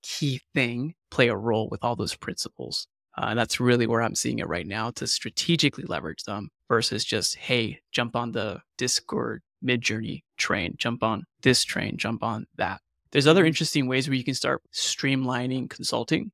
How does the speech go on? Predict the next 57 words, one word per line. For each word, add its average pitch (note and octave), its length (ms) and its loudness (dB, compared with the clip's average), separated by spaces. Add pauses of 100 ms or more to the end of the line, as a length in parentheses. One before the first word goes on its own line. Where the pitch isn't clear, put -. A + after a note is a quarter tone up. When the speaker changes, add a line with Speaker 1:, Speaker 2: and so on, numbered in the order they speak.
(280)
Speaker 1:
I'll C3 100 8
be C#3 100 6
transparent. B2 440 0
There B2 100 2
is - 280 -2 (120)
part D#3 280 2
of D#3+ 100 2
some C#3+ 180 0
of C#3 60 -2
the C3 300 -2
go-to-market B2 440 -2
strategies A#2 460 -8
that A2 100 -4
I A#2 60 -6
have, A2 420 -6 (180)
a C3 120 2
lot A#2+ 200 6
of E3 80 4
them F3+ 140 2
are D#3 100 4
input C#3+ 320 4
output. - 400 0 (180)
So - 140 -2
if A#2+ 120 -4
I B2+ 100 4
can F3 220 0
train C#3 640 2
a A2+ 60 2
bot G#2 440 0
and - 200 -8
create - 320 0
a - 60 -6
chain B2+ 360 2
of G#2+ 80 -6
those, - 400 -6 (120)
of - 140 -4
all A#2+ 120 4
the A#2+ 180 0
inputs - 260 -4
and A#2+ 80 -8
outputs, - 400 -6
I A#2 120 -2
can C#3+ 160 -6
create C#3+ 200 2
a A#2 60 -2
strategy A2+ 640 0
that - 160 -6
would G2 100 -8
normally B2+ 360 -2
take - 340 -6 (120)
fifteen, B2 400 0
twenty G#2+ 300 -4
hours G2 380 0
in, - 60 -8
like, - 160 -6
three G2 180 0
hours. D#2 440 -4